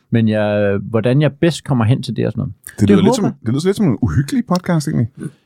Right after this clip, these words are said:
Speaker 1: Altså, i hvert fald, hvis den slutter, øh,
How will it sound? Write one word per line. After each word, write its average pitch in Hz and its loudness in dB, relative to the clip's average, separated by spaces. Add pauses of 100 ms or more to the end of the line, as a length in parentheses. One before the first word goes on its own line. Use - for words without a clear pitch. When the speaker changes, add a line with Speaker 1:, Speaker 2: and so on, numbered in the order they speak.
Speaker 1:
Altså, 147 2 (180)
i 165 2
hvert 208 2
fald, 175 0
hvis 147 2
den 147 2
slutter, 202 2 (1040)
øh, 135 0